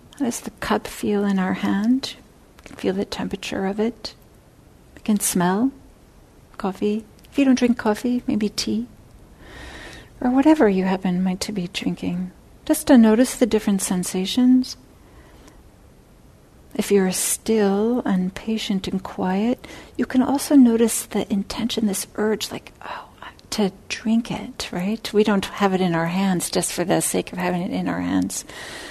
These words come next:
necessarily, but to drink it. So notice that kind of leaning forward and want to drink it. And then notice moving the arm towards your mouth.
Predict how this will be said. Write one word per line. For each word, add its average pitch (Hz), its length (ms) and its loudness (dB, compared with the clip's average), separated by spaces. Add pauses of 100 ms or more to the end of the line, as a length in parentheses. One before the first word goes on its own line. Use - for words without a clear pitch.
(160)
necessarily, 208 580 0
but 185 260 -2
to 208 180 -6 (160)
drink 240 340 2
it. 165 200 -2
So 220 120 0
notice 233 640 4
that - 520 -2
kind 214 160 -4
of - 140 -4
leaning 208 300 2
forward 202 460 -2
and 185 160 -2
want 185 160 -4
to - 80 -12
drink 214 320 -4
it. 190 140 -4 (1500)
And 240 140 8
then 247 180 10
notice 277 500 4 (140)
moving 208 520 6
the 170 100 2
arm 180 420 -2
towards 190 300 -6
your 196 100 -4
mouth. 180 540 -6